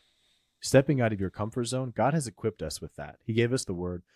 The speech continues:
He gave us a spirit that's good enough to get it done, way beyond even getting it done. Um, so now the onus is on us to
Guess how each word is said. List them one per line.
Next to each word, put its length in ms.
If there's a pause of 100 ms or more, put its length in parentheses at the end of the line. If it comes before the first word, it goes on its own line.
(120)
He 100
gave 200
us 140
a 60
spirit 420
that's 360
good 160
enough 280
to 100
get 180
it 100
done, 340 (640)
way 380
beyond 460 (180)
even 240
getting 240
it 120
done. 320 (420)
Um, 340
so 120
now 180
the 120
onus 340
is 80
on 180
us 180
to 280